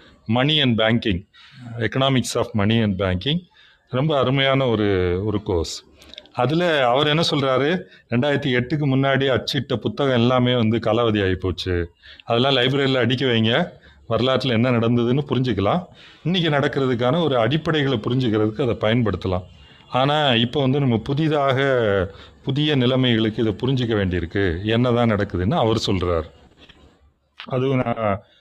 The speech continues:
நே-, நேத்திக்கு இன்னைக்கும் கொஞ்சம் பார்த்துட்டு இருந்தேன். முன்னே ஒரு தடவை பார்த்துருந்தேன். இன்னும் பார்க்கும்போது தான் அவருடைய கான்செப்ட் வந்து எவ்வளவு பவர்ஃபுல்லா இருக்குதுன்னு புரிஞ்சுக்க முடியுது. சரி, இப்ப என்னதான் நடக்குது? இத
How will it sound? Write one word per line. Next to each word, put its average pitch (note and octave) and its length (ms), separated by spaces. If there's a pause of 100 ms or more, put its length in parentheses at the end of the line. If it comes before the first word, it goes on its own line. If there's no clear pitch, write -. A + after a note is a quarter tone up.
(240)
நே-, A2 920
நேத்திக்கு A#2+ 340
இன்னைக்கும் A2 240
கொஞ்சம் G#2 200
பார்த்துட்டு A2 200
இருந்தேன். G2 280
முன்னே B2 220
ஒரு C3 160
தடவை A#2+ 280
பார்த்துருந்தேன். A#2 420 (360)
இன்னும் C3+ 260
பார்க்கும்போது A#2+ 580
தான் D#3 160
அவருடைய A#2 680
கான்செப்ட் A#2+ 380
வந்து A#2 180
எவ்வளவு G#2+ 260
பவர்ஃபுல்லா G#2 420
இருக்குதுன்னு F#2+ 400
புரிஞ்சுக்க G#2 220 (100)
முடியுது. D#2+ 220 (760)
சரி, B2+ 300
இப்ப A2 180
என்னதான் D3+ 400
நடக்குது? A2+ 560 (340)
இத B2+ 340